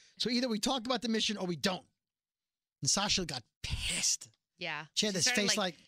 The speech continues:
Speaker 2: she started, like, laughing, but it was, like, a scary
Speaker 1: "Uh,"
Speaker 2: laugh.
Speaker 1: like, like,
Speaker 2: Like
Speaker 1: "Mm," I go, <laughs> "Wow." I may be misquoting, but it was something like
Speaker 2: Yeah.
Speaker 1: <laughs> Um, Sasha suggests building, uh,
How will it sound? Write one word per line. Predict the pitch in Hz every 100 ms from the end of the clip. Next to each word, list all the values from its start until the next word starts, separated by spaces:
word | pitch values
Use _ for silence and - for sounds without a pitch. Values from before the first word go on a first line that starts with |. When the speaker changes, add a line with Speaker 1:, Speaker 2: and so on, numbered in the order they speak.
| -
Speaker 2:
she | -
started, | 339 247
like, | 202 190
laughing, | 170 170 196 - 220
but | 196
it |
was, | 190
like, | 175 170 -
a | -
scary | - - 170 175
Speaker 1:
"Uh," | 208
Speaker 2:
laugh. | 403 -
Speaker 1:
like, | 262
like, | 247 220
Speaker 2:
Like | 214 202
Speaker 1:
"Mm," | 381 440 381 254
I | 214
go, | 240
<laughs> | 294 294 285 370 320 254 240 208 214 190 185 156 117 113 101 -
"Wow." | 143 110 101 _ _ _ _ _ -
I | 180
may | 214
be | 196
misquoting, | 180 156 160 135
but | 123
it | 135
was | 151
something | 220
like | 165 139 143 135 - 120
Speaker 2:
Yeah. | 202 190 - 113 110 -
Speaker 1:
<laughs> | 226 - 220 _ - _ _ _ _ _ _ _ _ _ _ -
Um, | 196 202 202
Sasha | - 262 240 262
suggests | 220 214 220 -
building, | 160 202 208 202 196
uh, | 180 170 165 165 160